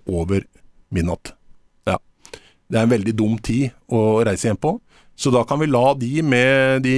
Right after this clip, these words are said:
yngste barna kanskje, og de her, her, og de eldste, de kan da begynne å splitte opp familiene da, mens vi gutta og jentene som tåler den Ardbeg tien, vi kan sitte en, eh, to timer til. Ja. Og så kommer det drosje.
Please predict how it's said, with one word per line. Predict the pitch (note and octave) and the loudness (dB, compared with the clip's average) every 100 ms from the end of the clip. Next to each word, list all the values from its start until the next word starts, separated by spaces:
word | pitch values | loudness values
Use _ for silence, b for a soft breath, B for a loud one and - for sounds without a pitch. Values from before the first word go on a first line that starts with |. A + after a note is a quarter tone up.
| C3+ | 0
yngste | C3 - C#3 | 0 -2 0
barna | A#2+ A2 | 0 0
kanskje, | B2+ B2+ E3 G3 A3+ | -2 -2 0 -2 -2
og | C3 B2+ B2+ C3+ | 0 2 2 2
de | B2 | 2
her, | B2 | 2
her, | B2+ C3+ F#3 | 2 0 -2
og | D#3+ B2+ | -2 -2
de | A#2+ - | 0 0
eldste, | B2 D#2+ - E3 F#3+ - b b | -2 -4 -4 0 0 -2 b b
de | - A2+ | -2 -2
kan | A#2 - | 0 -2
da | A#2+ A2+ B2 | 0 0 0
begynne | A2+ G2 A#2 | -2 -2 -2
å | - A2+ | -2 -4
splitte | - A#2 G#2 | -2 -4 -4
opp | - | -4
familiene | A2+ G#2+ G#2+ A#2 | -2 0 0 0
da, | B2+ D3+ F3 b b b | 0 0 -4 b b b
mens | G#2+ A#2 - - | 0 0 0 -2
vi | A#2 A2+ C3 C3+ C3+ | 0 2 2 2 0
gutta | C3 - B2 | -2 0 2
og | C3+ | 0
jentene | G2 C#3+ F3+ B2 | -2 -2 -2 -2
som | - C3 C3 C3 B2 | -4 -2 2 0 0
tåler | - B2 F#3 | -2 0 0
den | F3 D#3 | -2 -2
Ardbeg | D#3 A2+ A#2+ B2 | -2 0 -2 -4
tien, | - G#2+ A#2 F2+ - | -4 -4 -2 -4 -2
vi | A#2+ A#2 | -2 0
kan | C3+ C#3 | -2 0
sitte | - B2+ - | -2 -4 -2
en, | B2 C3 C3 | 0 0 0
eh, | B2 B2 A#2+ A#2+ | 2 2 0 -2
to | A2+ C#3 | -2 -2
timer | C3+ D3 | 0 0
til. | D3+ G3 - B B B - | 0 -2 -8 B B B -4
Ja. | F#2+ F#2 b b b - | -2 -2 b b b -12
Og | - | -4
så | B3 A3 | -2 -2
kommer | - B2 F#3 | -2 -2 -2
det | C4 | -2
drosje. | C4+ - | -4 -6